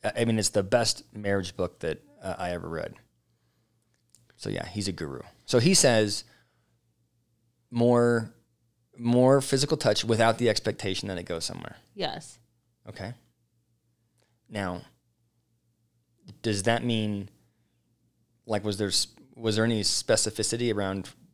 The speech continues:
Speaker 1: where we would be touching?
Speaker 2: Like holding hands?
Speaker 1: How about touching butts? <laughs>
Speaker 2: Dave.
Speaker 1: Well, that, <laughs> does it, I, j-, right? That's,
Speaker 2: Yeah.
Speaker 1: s-,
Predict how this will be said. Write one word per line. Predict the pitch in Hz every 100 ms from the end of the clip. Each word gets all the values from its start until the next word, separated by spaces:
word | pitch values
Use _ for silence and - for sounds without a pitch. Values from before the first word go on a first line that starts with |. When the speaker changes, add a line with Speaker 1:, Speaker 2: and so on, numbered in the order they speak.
| _
Speaker 1:
where | 101 101 104 104
we | 101
would | 92
be | 98
touching? | - 95 120 123 _ _ _ _ _ _ _ _ _ _ _ _ _ _ _
Speaker 2:
Like | 202
holding | - 196 196 196
hands? | 180 180 175 190 214 - _ _ _ _
Speaker 1:
How |
about | 113 107 -
touching | 87 - 87
butts? | 85 - - - _ _ _ _ _ _ _
<laughs> | - - - - _ _ _ _ _ _ _ _ _ - -
Speaker 2:
Dave. | 220 139 - _ -
Speaker 1:
Well, | 135
that, | 143 571 698 508 -
<laughs> | - _ _ _
does | 151 156
it, | 170 -
I, | 156 - _ 180 _ -
j-, | 139 -
right? | 143 135 240 - - -
That's, | 143 139
Speaker 2:
Yeah. | 240
Speaker 1:
s-, | 247